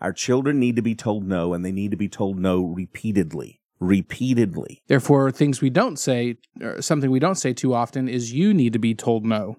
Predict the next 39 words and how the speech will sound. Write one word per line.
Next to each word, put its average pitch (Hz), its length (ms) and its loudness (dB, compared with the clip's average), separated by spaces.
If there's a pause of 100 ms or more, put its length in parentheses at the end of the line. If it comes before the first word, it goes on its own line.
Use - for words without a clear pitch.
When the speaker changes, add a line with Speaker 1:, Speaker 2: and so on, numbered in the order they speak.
(120)
Speaker 1:
Yeah, 156 240 2
Speaker 2:
And 123 120 -2
need 131 240 4
to 131 60 0
Speaker 1:
us. 127 40 -2
Speaker 2:
be 131 100 4
told 117 400 -2
no 113 300 0
repeatedly. 107 760 -6
Speaker 1:
Which 101 220 0
leads 98 260 0
to 107 120 4
the 107 120 2
number 131 240 4
three 226 300 -6
practical 80 440 -8
thing 85 180 -6
that 87 100 -6
we - 60 -2
Speaker 2:
I - 20 2
Speaker 1:
can 101 120 -2
Speaker 2:
keep - 60 -2
Speaker 1:
do, 120 100 4
Speaker 2:
reading 139 180 6
Speaker 1:
and 101 80 0
Speaker 2:
it. - 20 0
Speaker 1:
that 131 200 0
is 110 120 -2
parents 143 480 -4
modeling 113 600 -2
self-denial. 123 880 -6
Let 107 240 0
your 117 200 0
children 104 520 -2
see 147 680 -2 (140)
you 98 520 2
not 95 360 0 (120)
get 95 220 -2
something. - 380 -12